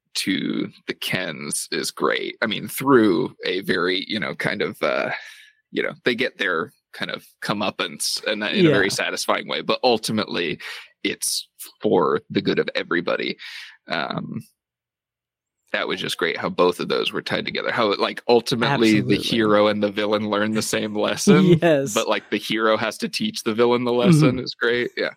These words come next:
Speaker 2: <laughs> I, I do love that domino effect that, that you described, that America Ferrera had to describe that or had to explain it to Barbie, who then had to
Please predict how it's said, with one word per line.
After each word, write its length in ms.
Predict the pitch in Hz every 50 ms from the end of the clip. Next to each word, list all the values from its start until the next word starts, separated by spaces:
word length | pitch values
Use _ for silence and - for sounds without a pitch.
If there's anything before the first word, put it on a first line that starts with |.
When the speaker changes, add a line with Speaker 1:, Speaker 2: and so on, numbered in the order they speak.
| _ -
Speaker 2:
<laughs> 220 | 233 220 - 302 226 - - - - - _ - - - - - - - - _ _ -
I, 160 | 185 196 - - -
I 100 | - 196 190
do 240 | 170 214 262 320 262
love 260 | 185 175 185 175 165
that 200 | 170 151 143 139
domino 420 | 151 143 143 156 156 147 147 139
effect 340 | 135 131 - 143 131 135 -
that, 360 | 151 147 143 139 147 - 151 147
that 80 | 151
you 140 | 147 147 143
described, 380 | 139 147 - - 147 139 139 143
that 140 | 147 143 151
America 340 | 151 160 165 160 156 156 -
Ferrera 480 | - 160 151 147 143 143 143 143 139
had 200 | 143 151 147 139 -
to 300 | 151 147 147 147 143 - - - 143
describe 460 | 143 147 143 - - 160 151 151 147
that 260 | 143 147 143 147 143 -
or 220 | 143 139 139 139
had 160 | 131 151 156 147
to 40 | 147
explain 420 | 139 - - - - 156 151 151 151
it 120 | 151 147
to 240 | - - 147 143 135 - - - - _ _ _ _
Barbie, 380 | 160 160 151 147 143 147 147 147
who 160 | - - 160
then 200 | 147 160 156 151
had 260 | 151 143 147 143 143 135
to 400 | - - 156 151 147 147 139 139